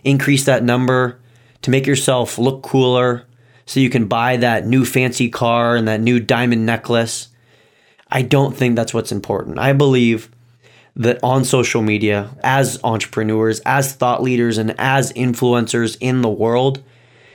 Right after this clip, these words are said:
we should be focusing on the important things, the things that really matter. Relationships,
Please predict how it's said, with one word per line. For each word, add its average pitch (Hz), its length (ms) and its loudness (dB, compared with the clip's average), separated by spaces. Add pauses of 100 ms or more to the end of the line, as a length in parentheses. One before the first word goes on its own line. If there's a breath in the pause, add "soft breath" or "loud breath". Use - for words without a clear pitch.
(280 soft breath)
we 135 100 0
should 127 200 0
be 127 80 2
focusing 139 520 0
on 117 440 0 (260)
the 117 160 2
important 107 500 -2
things, - 380 -10
the 113 140 -4
things 127 240 0
that 120 120 -2
really 104 300 0
matter. 90 500 -6 (160)
Relationships, 110 1000 -2